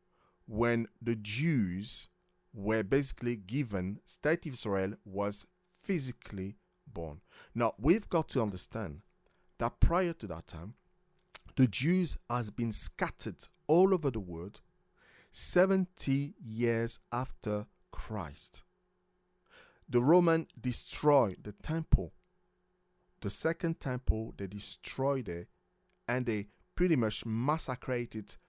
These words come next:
Jerusalem in that sense. The Jews were scattered. North Africa, wherever they could live, they were scattered. And that nation, Israel, was no more.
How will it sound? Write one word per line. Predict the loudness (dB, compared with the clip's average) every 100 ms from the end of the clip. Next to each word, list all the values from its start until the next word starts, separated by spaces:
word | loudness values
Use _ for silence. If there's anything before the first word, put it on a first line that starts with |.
| _ _ _ -10
Jerusalem | -2 0 0 -2 -4 -6 -10 _ -12
in | -10
that | -10 -12
sense. | -14 -18 -18 -20 _ _ _ _ _ _ _ -12
The | -8
Jews | -4 4 6 6 2
were | -2
scattered. | -4 -4 -8 -8 -14 -12 -14 _ _ _ _ _ _ -4
North | 2 2 2
Africa, | 0 0 -8 -6 -8 -10 _
wherever | 2 4 6 4
they | -2
could | -2 -4 -2
live, | -4 -2 -2 -4 -2
they | -2
were | 0
scattered. | -4 -8 -14 -16 -18 -20 _ _ _ _ _ _ -4
And | -2 4
that | 4 4
nation, | 2 0 -2 -6 -6 -2
Israel, | -2 0 0 -2 -2
was | -4 -4
no | -4 -4
more. | -4 -8